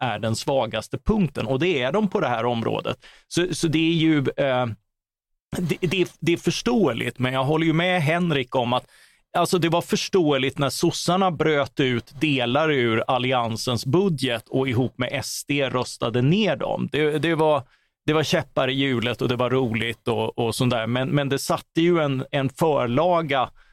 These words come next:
eh, som, som gav partiet kontroll och som gjorde att budgetprocessen blev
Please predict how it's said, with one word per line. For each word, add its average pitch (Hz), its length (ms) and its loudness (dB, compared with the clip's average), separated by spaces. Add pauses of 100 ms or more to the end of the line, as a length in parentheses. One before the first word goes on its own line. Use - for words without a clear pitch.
(300)
eh, 117 360 0 (240)
som, 131 380 -2
som 139 260 0
gav 147 360 2
partiet 123 540 -2
kontroll 117 540 -2
och 113 100 -4
som 120 240 -2
gjorde 123 320 0
att 135 160 -6
budgetprocessen 117 1000 -2
blev 131 380 -2